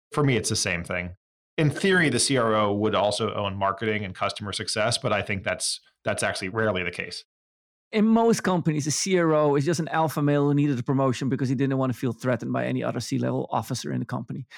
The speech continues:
Speaker 2: That's why we promoted them to C R O. And that's gotta stop. If you're C R O, your, your responsibility is for revenue.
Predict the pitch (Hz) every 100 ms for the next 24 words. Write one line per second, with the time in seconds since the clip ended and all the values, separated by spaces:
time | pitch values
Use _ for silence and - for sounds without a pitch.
0 | - - - 180 170 151 143 - 135 131
1 | 131 120 117 - 123 117 110 127 - _
2 | _ _ 170 170 156 151 131 123 135 113
3 | - 143 208 240 - 247 214 185 180 165
4 | 165 131 _ - 170 165 151 - 160 143
5 | 165 160 156 151 - 139 - 131 143 135
6 | 131 127